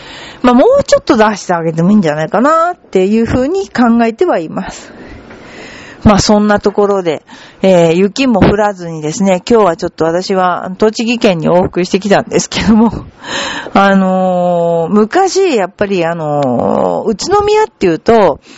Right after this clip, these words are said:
えー、栃木じゃない、東北の玄関口みたいで結構ですね、あの、栄えてたと思うんですけど、この頃はちょっとなんか、あの地震以来廃れちゃったのかな。なんか残念な状況で、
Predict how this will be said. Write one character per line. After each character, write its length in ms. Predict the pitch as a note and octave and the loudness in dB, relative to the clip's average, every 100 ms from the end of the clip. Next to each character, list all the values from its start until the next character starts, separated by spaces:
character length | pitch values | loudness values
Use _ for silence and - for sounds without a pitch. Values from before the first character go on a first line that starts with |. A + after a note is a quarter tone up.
| - - - - | -20 -20 -6 0
え 100 | F#3+ | 2
ー、 40 | |
栃 280 | - A#3+ D4+ | 2 0 0
木 280 | C#4 G#3+ - | 2 0 0
じ 100 | F#3 | 0
ゃ 80 | |
な 180 | F#3 D#3+ | 0 0
い、 60 | D3+ | 0
東 260 | C4+ D#4+ D#4+ | 2 2 2
北 100 | E4+ | -2
の 160 | D4 | -2
玄 220 | A3+ B3+ | -2 -4
関 180 | C#4 E4 | -2 -2
口 180 | B3 G3 | -2 -2
み 120 | F#3 | 0
た 100 | F3 | 2
い 80 | E3+ | 2
で 80 | E3 | 2
結 220 | A3 A#3 | 0 0
構 180 | - F3+ | -2 -2
で 80 | D3+ | -2
す 140 | G3 | 0
ね、 260 | G#3 G3 F3 - - - - | 2 0 -2 -12 -18 -18 -6
あ 180 | - G3 | 0 2
の、 120 | F3 | 2
栄 340 | D#3+ F#3+ E4+ G4+ | 2 2 4 2
え 40 | |
て 120 | C4+ | 2
た 100 | G#3+ | 0
と 80 | G3 | 0
思 160 | F#3 F#3 | -2 -2
う 40 | |
ん 40 | |
で 120 | F3 E3 | -2 -2
す 80 | - | -2
け 80 | |
ど、 160 | F#3 F3+ | 0 0
こ 160 | G#3 A#3+ | 2 0
の 80 | |
頃 220 | D#4 E4 D#4 | 0 0 -2
は 100 | D4+ | -4
ち 80 | D4+ | -8
ょ 40 | |
っ 20 | |
と 140 | C#4+ G3+ | -2 0
な 100 | F3+ | 0
ん 80 | F3+ | 0
か、 240 | D#3 - | 0 0
あ 60 | F#3 | 0
の 140 | G3+ | -2
地 100 | G#3 | -2
震 220 | A3+ D4+ | -4 -2
以 20 | D#4 | 2
来 140 | F3 | 2
廃 200 | - G#3 | 2 0
れ 80 | A3 | 2
ち 80 | C4 | -2
ゃ 40 | |
っ 40 | |
た 140 | B3 C4 | -4 -4
の 80 | G3+ | -2
か 140 | D#3 | -2
な。 240 | F3+ G#3 - - - - | -2 -2 -4 -14 -16 -2
な 80 | D4 | 0
ん 20 | |
か 140 | C#4 G#3 | 2 2
残 280 | B3 C#4+ E4 | 2 2 2
念 200 | D#4+ B3 | 2 2
な 140 | D#3 | 0
状 180 | E3 D3 | -2 -4
況 320 | F3 E3 D#3+ | -2 -2 0
で、 260 | A3 G#3 | 0 0